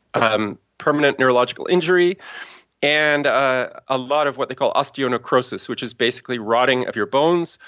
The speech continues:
which led to a large number of joint replacements, hip replacements, things like that. Um, ritonavir was associated with,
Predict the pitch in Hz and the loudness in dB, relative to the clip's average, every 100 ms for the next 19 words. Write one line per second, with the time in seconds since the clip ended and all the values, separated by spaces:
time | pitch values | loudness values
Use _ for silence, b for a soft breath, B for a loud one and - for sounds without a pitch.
0 | B B 139 - 139 135 131 127 - 135 | B B -2 0 2 2 2 -8 -4 -2
1 | 123 90 120 120 117 113 131 117 113 113 | 0 0 -2 2 2 2 0 -2 2 0
2 | - - 107 101 - _ _ b b b | 0 0 0 0 -10 _ _ b b b
3 | 156 147 117 113 98 - - - - - | -2 -2 -4 -4 -4 -4 -12 -16 -20 -20
4 | _ 143 139 117 113 104 - - - 98 | _ -2 -2 0 -2 -2 -8 -10 -10 -8
5 | - - - - - _ _ _ B B | -8 -2 -2 -4 -10 _ _ _ B B
6 | B B _ _ 143 131 123 - 139 139 | B B _ _ -2 0 -2 -4 -6 -4
7 | 160 170 156 156 151 151 127 117 120 151 | -2 0 0 0 0 -2 -6 -12 -8 -4
8 | 135 - 123 123 113 117 110 107 | -4 -2 0 0 0 0 0 -2